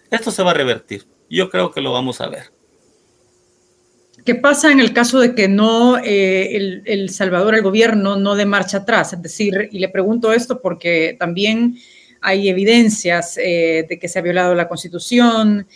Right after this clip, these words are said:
Speaker 2: eh, que no se han hecho las, eh, cosas como, eh, pues, tal y como están las reglas, eh, establecidas, por ejemplo, que hay una constante fricción o una tensión entre la relación de El Salvador y Estados Unidos, nuestro principal socio comercial,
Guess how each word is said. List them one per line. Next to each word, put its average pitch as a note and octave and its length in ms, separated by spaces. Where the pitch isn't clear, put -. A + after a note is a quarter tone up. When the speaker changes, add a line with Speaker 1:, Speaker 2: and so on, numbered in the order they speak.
Speaker 2:
eh, F3 280
que F#3+ 120
no G3 100
se G3 80
han G3 100
hecho G3 160
las, F3+ 360
eh, E3+ 340
cosas G3 300
como, F3 440
eh, F3 200
pues, F3+ 180
tal G3 220
y G3 60
como F#3+ 180
están F#3+ 180
las F3 120
reglas, G#3+ 720
eh, E3+ 380
establecidas, E3+ 720
por E3+ 160
ejemplo, G3 680
que F3+ 400
hay G3 180
una G3+ 380
constante G#3 560
fricción G#3 680
o - 60
una G3+ 260
tensión G3 540
entre F3+ 180
la E3 80
relación E3 340
de F#3+ 60
El F3+ 60
Salvador F3 380
y F#3 40
Estados F3 340
Unidos, F#3+ 240
nuestro E3+ 220
principal F3 400
socio F3+ 260
comercial, G3 600